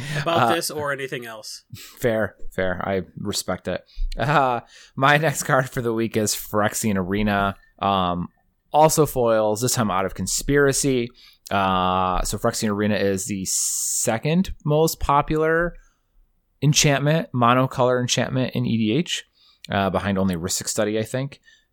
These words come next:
Speaker 2: Um, it's in fifty thousand lists. Uh, most times you build a deck with black mana, you're probably reaching for Phyrexian Arena. This has three other foils. It has, uh, eighth, ninth,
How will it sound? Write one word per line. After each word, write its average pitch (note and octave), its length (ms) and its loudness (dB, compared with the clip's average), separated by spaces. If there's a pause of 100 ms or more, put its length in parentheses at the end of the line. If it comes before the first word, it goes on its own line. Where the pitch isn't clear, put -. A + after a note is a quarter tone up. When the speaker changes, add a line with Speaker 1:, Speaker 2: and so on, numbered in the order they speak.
(120)
Speaker 2:
Um, E2+ 760 -4
it's F#2+ 120 -6
in F#2 100 -2
fifty A2 300 -2
thousand G#2 800 -2 (100)
lists. - 640 -2 (360)
Uh, E2+ 480 -4
most F#2 380 0
times F#2 420 -2
you F#2 80 -2
build F#2+ 220 0
a - 20 2
deck G2+ 200 -2
with F#2+ 100 -4
black F2+ 240 -4
mana, A#2 240 0
you're B2+ 140 -4
probably F2 280 -4
reaching F#2 300 -6
for F#2+ 180 -4
Phyrexian G#2+ 380 -2
Arena. B2+ 380 -2 (540)
This C3 160 0
has A#2+ 280 2
three D3 340 2
other B2 240 4
foils. - 640 0
It E2 160 -4
has, F#2 640 -2
uh, F2 300 -4
eighth, C3 340 -2
ninth, G#2+ 500 -2